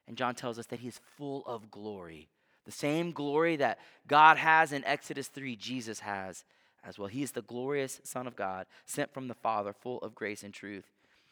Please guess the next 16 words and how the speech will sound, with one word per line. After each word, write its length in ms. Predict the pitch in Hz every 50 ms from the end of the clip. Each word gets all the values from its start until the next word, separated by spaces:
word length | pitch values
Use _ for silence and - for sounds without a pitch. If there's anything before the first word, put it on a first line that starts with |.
| _ _ _
Jesus 340 | - 131 147 147 156 135 156
is 100 | 156 -
the 100 | - 147
great 340 | 123 131 147 156 170 156
deliverer 540 | 165 151 147 170 180 175 139 117 104 95 - _ _ _ _ _ _ _ _ _ _ _
who 120 | - - 151
came 320 | - - - 160 165 165
to 80 | 147 143
give 200 | - 160 151 151
his 160 | 156 - -
life 260 | 147 151 147 139 -
as 160 | - 123 107
a 60 | 120 113
ransom 500 | 104 117 120 127 127 - - 123 120 113
for 160 | - - 120
many. 340 | 120 120 113 110 104 95